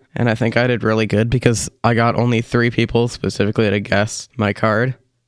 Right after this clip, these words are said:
And it was a boy riding a unicorn,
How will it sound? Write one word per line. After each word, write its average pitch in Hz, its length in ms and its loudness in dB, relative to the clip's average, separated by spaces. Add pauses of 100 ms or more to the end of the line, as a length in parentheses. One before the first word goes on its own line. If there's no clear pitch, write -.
And 120 380 -2
it - 280 -4
was 113 560 -6
a 131 120 0
boy 131 520 2
riding 127 460 2
a 127 40 0
unicorn, 151 960 0